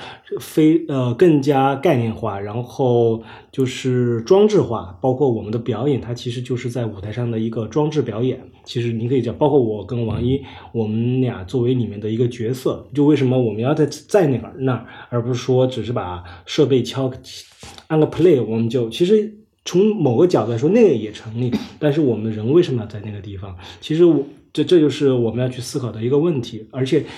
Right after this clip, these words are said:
Speaker 1: 这个问题就是说，我们作为整个作品来说的话，它是非常有决定性的一个，一个，一个作用的。这个作用就是在于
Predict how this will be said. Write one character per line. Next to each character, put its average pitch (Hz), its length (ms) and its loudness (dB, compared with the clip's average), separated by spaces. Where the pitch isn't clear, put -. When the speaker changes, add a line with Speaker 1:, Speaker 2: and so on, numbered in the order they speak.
Speaker 1:
这 208 120 2
个 196 80 10
问 196 140 8
题 131 120 -4
就 151 120 0
是 147 120 -2
说， 156 260 4
我 117 220 0
们 139 300 -2
作 147 240 6
为 131 300 2
整 104 200 -10
个 117 160 -6
作 165 200 6
品 104 180 -8
来 107 120 -10
说 135 200 2
的 127 100 0
话， 110 240 -6
它 143 220 -2
是 135 260 2
非 139 180 2
常 131 280 -2
有 117 220 -2
决 117 180 -4
定 160 160 0
性 151 160 0
的 110 140 -4
一 104 80 -8
个， 107 300 -8
一 120 80 -4
个， 131 100 4
一 127 100 2
个 127 100 2
作 131 200 2
用 107 140 -4
的。 104 140 -12
这 165 100 -2
个 170 80 6
作 165 140 4
用 139 100 4
就 135 60 2
是 131 100 2
在 127 200 0
于 123 240 2